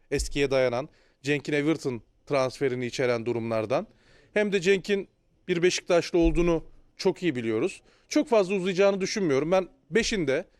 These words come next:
kesin olarak beşinde, Avusturya'da, e, Cenk'in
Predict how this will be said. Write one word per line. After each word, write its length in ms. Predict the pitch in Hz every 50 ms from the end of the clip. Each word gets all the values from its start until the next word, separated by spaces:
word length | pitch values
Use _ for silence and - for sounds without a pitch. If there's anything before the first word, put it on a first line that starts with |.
| _ _ _
kesin 260 | - 180 160 - 214
olarak 380 | 196 160 131 117 127 - - 160
beşinde, 480 | 175 - - 175 139 120 117 127 180 - - - _ _ _ _ _ _ _
Avusturya'da, 760 | 151 165 175 165 - - 220 196 190 156 127 120 127 147 208 - _ _ _ _ _ _ _ _ _ _ _ _ _ _ _ _ _ -
e, 680 | 139 135 135 135 131 127 123 123 120 117 117 117 110 - _ _ _ _ _ _ 123
Cenk'in 560 | 131 165 208 208 196 165 - 202 226 254 269